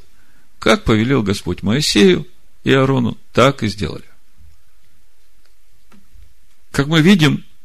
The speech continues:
всё это было сказано ещё в Египте.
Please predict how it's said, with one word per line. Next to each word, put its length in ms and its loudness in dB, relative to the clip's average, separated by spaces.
всё 280 6
это 180 4
было 200 6
сказано 460 2
ещё 420 0
в 80 -2
Египте. 440 -2